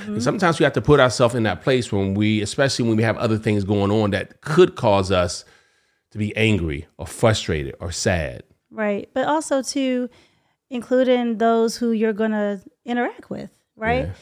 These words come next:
Speaker 1: So a lot of times when I'll do my meditation or s-, or s-, a certain affirmation comes up or a question, I'll put it in our family chat and ask everybody,
Speaker 2: Mm.
Speaker 1: "What's your intention today? This is what mine is. What is yours?"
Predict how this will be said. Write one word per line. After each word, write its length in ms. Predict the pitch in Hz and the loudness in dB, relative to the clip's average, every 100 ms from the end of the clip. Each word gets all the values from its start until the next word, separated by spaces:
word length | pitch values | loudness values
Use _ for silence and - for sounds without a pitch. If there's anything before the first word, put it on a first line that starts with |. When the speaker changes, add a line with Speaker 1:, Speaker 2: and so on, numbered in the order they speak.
| _ _ | _ _
Speaker 1:
So 440 | - 240 226 220 226 | 0 2 2 0 -2
a 80 | |
lot 180 | 226 240 | 0 0
of 80 | 254 | -2
times 320 | 240 220 208 | -2 -2 0
when 240 | 208 208 - | 0 -2 -2
I'll 300 | 208 202 196 | -2 -2 -2
do 240 | 196 233 | -2 -2
my 120 | 220 | 0
meditation 800 | 208 196 190 220 208 220 208 196 | -2 -4 -4 -4 -2 -2 -4 -2
or 160 | 185 185 | -4 -4
s-, 220 | 180 - | -8 -12
or 260 | 214 185 - _ _ | -8 -8 -8 _ _
s-, 160 | - - | -20 -12
a 80 | 202 | -6
certain 260 | - 208 | -4 -4
affirmation 560 | 226 202 208 202 190 196 | -4 -6 -4 -6 -6 -8
comes 280 | 190 196 196 | -8 -6 -4
up 200 | 196 202 | -4 -4
or 140 | 190 | -6
a 40 | 165 | -6
question, 720 | - 247 - 240 226 226 220 - - - - | -4 -4 -4 -2 0 -2 -4 -12 -20 -14 -2
I'll 180 | 233 233 | 0 0
put 260 | - 247 | 0 2
it 160 | 233 226 | 2 0
in 160 | 214 | -2
our 180 | 214 208 | -2 -4
family 400 | - 233 226 214 | -4 -4 -2 -2
chat 380 | - 214 226 - 247 | -2 -2 -2 -4 -6
and 120 | 214 | -4
ask 240 | 214 - | -4 -4
everybody, 640 | 233 226 214 196 185 185 180 - | -4 -2 -2 -2 -2 -4 -8 -12
Speaker 2:
Mm. 100 | 92 | -8
Speaker 1:
"What's 220 | 226 247 | -4 -2
your 140 | 330 415 | 0 0
intention 400 | 320 214 - 185 | -2 -4 -4 -8
today? 380 | 190 208 185 - - - | -8 -10 -10 -12 -20 -6
This 160 | 240 269 | -4 0
is 100 | 233 | 0
what 120 | 220 | 2
mine 280 | 220 208 190 | 2 0 -2
is. 320 | 175 185 170 | -6 -8 -4
What 160 | 196 220 | 0 2
is 120 | 208 | 2
yours?" 380 | 208 190 190 | 0 0 -2